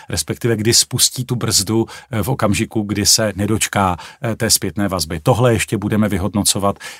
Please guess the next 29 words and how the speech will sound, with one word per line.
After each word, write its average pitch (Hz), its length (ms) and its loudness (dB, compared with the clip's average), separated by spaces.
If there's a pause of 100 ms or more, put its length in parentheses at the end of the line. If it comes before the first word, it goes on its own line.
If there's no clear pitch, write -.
jaký 104 340 0
je 104 100 2
ten 101 320 0
správný 104 520 2
interval, 98 480 0
jakým 101 300 0
způsobem 104 500 0 (260)
nastavit 104 500 0
ty 110 100 -4
systémy. 95 640 0 (480)
A 135 80 0
bude 123 180 2
samozřejmě 120 480 2
záležet 107 480 2
i 120 80 0
na 107 80 0
fungování 110 600 4
těch - 180 -4
palubních 98 500 0
jednotek, 104 500 0 (280)
eh, 104 220 0
na 104 120 2
tom, 104 160 2
jak 92 140 0
jsou 110 160 2
nastavené. 90 580 0
Takže 98 280 2
znovu 107 340 2
vysvětluju, 104 640 0